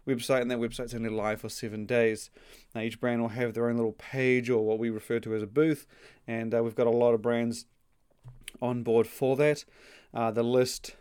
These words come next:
includes, uh, Glaxon, uh, B P I Sports, Redcon One,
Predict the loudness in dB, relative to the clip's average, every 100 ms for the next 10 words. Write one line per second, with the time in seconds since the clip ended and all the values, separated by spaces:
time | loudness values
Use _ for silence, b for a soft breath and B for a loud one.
0 | -20 -8 -4 -4 -4 2 4 4 0 -6
1 | -4 0 0 0 -2 -2 -4 -4 -4 B
2 | B B B B B B -4 -2 0 -4
3 | -4 -6 0 2 2 -2 -2 2 0 -2
4 | -14 -18 _ -6 -6 -4 -4 -4 -2 0
5 | 0 -2 -6